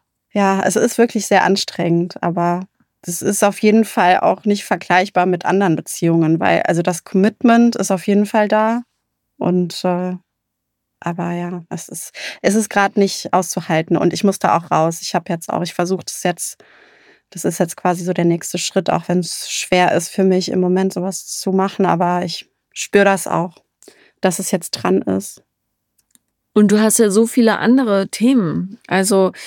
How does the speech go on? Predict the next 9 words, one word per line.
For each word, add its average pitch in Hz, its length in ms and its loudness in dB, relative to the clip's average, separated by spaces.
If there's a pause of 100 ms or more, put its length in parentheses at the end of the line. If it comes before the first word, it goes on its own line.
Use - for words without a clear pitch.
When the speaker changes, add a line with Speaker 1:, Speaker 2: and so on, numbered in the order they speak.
(200)
Speaker 2:
es - 160 0
ist 214 160 2
sowieso 208 560 2
erstaunlich, 208 720 0
dass 180 240 -2
du, 190 340 -4 (320)
äh, 180 200 -2
überhaupt 196 500 -6
noch 190 240 -2